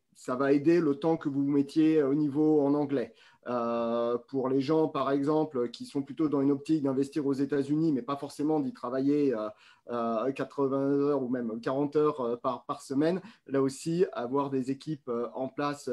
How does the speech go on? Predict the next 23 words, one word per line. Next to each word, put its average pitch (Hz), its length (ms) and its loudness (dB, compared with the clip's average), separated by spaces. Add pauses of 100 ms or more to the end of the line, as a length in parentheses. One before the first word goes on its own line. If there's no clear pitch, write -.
à 127 100 -6
côté, 156 440 -2
ça 127 160 -10
peut, 143 360 -2
euh, 120 200 -2
ça, 131 200 -6
ça 135 180 -4
peut 139 220 -2
aider. 113 200 -2
Voilà, 131 180 0
on 139 100 0
a, 147 120 -2 (240)
on 143 100 -2
a 147 80 0
quelques 185 400 2
cas 202 260 -2
comme 160 220 2
ça 190 440 -2
où 190 340 0 (280)
ça 139 200 -2
va 147 100 2
venir 170 520 0 (160)
soutenir 214 580 0